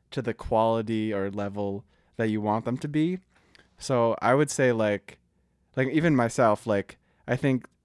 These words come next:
just to keep, like, doing the practice of, like, making videos, you don't necessarily have to upload them. Just, like, practicing will, like,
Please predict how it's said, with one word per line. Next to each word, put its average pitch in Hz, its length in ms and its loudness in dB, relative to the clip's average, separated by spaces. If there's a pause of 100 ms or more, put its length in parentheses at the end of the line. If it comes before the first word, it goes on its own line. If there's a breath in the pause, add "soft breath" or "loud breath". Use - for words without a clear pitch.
(220)
just - 200 -2
to 139 80 0
keep, - 280 -2
like, 120 200 4 (140)
doing 117 360 2
the 104 80 0
practice 107 520 -2
of, 104 140 -8
like, 92 320 -6 (400)
making 117 320 -8
videos, 110 540 -4
you 123 40 -4
don't 139 120 -2
necessarily 127 380 -4
have 113 100 -6
to - 80 -10
upload 131 360 -4
them. 165 300 -2 (100)
Just, - 160 -4
like, 156 120 0 (260)
practicing 170 760 0 (180)
will, 110 300 -2
like, 95 380 -2